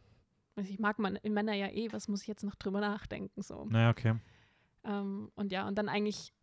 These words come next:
Speaker 1: erst, dass ich mich von meinem Ex-Freund getrennt hab, hatte ich plötzlich Zeit, drüber nachzudenken. <laughs>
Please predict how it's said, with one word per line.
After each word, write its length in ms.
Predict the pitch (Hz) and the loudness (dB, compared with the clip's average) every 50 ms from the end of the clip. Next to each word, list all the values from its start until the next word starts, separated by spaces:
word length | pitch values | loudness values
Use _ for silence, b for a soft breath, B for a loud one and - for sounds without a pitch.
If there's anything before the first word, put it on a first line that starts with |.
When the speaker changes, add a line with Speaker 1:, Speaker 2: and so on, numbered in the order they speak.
| _ - | _ -4
Speaker 1:
erst, 280 | - 214 196 - - | -4 -4 -2 0 0
dass 80 | 214 220 | 2 2
ich 120 | 220 - | 2 0
mich 160 | 220 208 - | -2 -4 -4
von 120 | - 214 208 | -4 -4 -4
meinem 140 | 202 202 - | -2 -4 -4
Ex-Freund 420 | 202 - - - - 208 202 - | -6 -10 -8 -6 -4 -4 -4 -4
getrennt 520 | - - - - - 214 233 269 262 - | -8 -10 -10 -4 -2 0 2 2 0 0
hab, 300 | 226 - - 214 233 - | -2 -2 0 0 -2 -2
hatte 160 | - 220 - - | -4 -8 -8 -8
ich 120 | - - | -6 -4
plötzlich 440 | - 214 - - - 208 - - - | -2 -2 -2 -2 -2 -4 -4 -6 -8
Zeit, 280 | - - 214 214 214 - _ | -6 -4 -2 -4 -4 -6 _
drüber 220 | - - 220 208 208 | -4 -2 0 2 2
nachzudenken. 1000 | 202 - - 220 - - - 208 208 190 196 202 - - - - 185 226 202 214 | 2 0 0 -2 -6 -8 -6 -4 -4 -4 -4 -4 -8 -10 -8 -6 -4 -4 -2 -2
<laughs> 100 | - - | -2 -2